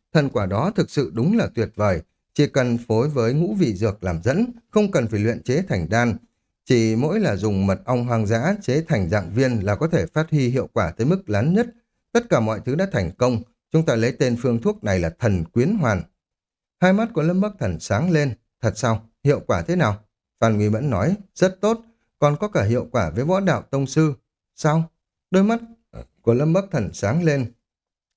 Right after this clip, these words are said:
Chính bản thân Phan Nguy Mẫn bây giờ cũng được coi là võ đạo tông sư, vì vậy nên có quyền phát ngôn.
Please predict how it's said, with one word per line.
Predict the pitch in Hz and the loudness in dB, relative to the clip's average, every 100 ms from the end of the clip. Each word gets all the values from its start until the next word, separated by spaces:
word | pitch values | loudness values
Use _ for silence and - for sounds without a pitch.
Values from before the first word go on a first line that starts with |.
| _ - | _ 0
Chính | 170 | 2
bản | 190 87 104 | 2 -2 -2
thân | 123 120 | -2 0
Phan | 123 117 | 0 2
Nguy | 117 | 2
Mẫn | 123 185 | 0 2
bây | 175 | 2
giờ | 127 90 | 2 -2
cũng | - 160 | -2 -2
được | 120 - | -2 -2
coi | 117 | -2
là | 110 | 0
võ | 82 113 | 0 -2
đạo | 165 135 95 | 0 0 -2
tông | 123 123 | -2 -2
sư, | 120 139 127 - _ - | 0 0 0 -8 _ -2
vì | 156 151 | 0 2
vậy | 143 127 | -2 0
nên | 185 190 | 0 0
có | 185 208 | -2 -4
quyền | 120 85 | -2 -2
phát | 95 165 143 | -2 -2 0
ngôn. | 135 120 | -2 -2